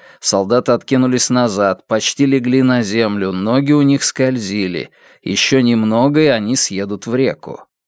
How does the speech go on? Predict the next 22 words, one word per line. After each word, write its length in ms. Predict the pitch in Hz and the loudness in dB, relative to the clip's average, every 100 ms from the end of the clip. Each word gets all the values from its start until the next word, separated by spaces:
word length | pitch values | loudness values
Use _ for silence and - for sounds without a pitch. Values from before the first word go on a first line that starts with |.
| _ _ _ _ _ _ | _ _ _ _ _ _
Плот 340 | - 87 87 98 | -6 0 0 0
стал 320 | - 131 135 | -2 0 2
заваливаться 680 | 147 147 123 143 147 - | 2 2 2 2 0 0
на 240 | 165 131 110 | 0 2 2
бок, 220 | 113 - | -2 -2
и 40 | |
бойцы 440 | 104 95 90 - 135 | -2 -2 -2 0 2
на 120 | 143 | 2
нём 220 | 143 135 | 2 2
истошно 500 | 107 - 113 113 127 | 0 -2 -2 -2 -2
завопили. 760 | 110 107 107 104 - 57 50 - _ _ _ _ _ _ _ _ _ | -2 -2 -2 -2 -6 -12 -12 -18 _ _ _ _ _ _ _ _ _
«Вперёд, 560 | - - 160 190 226 - | -8 0 4 4 2 -2
бегом, 560 | 151 190 160 202 240 202 | 0 2 4 2 0 -2
быстро!» — 680 | 165 190 - - 214 247 196 - | 0 0 0 2 2 2 0 -4
скомандовал 680 | - - 139 131 123 123 123 | -6 0 0 2 0 0 0
Лули 360 | 123 131 120 | 2 2 2
Жень, 260 | 110 127 120 | 2 0 0
державшим 580 | 113 104 113 - 117 110 | 0 0 -2 -2 -4 -4
чалки. 600 | - 90 78 - - - | -4 -4 -6 -12 -16 -16
«Вперёд, 520 | - - 135 165 226 202 | -20 -2 2 4 2 2
бегом, 580 | 233 220 285 302 214 | -2 4 4 4 2
болваны!» 920 | 147 185 233 220 302 320 220 151 95 | 2 2 2 4 4 4 2 0 -2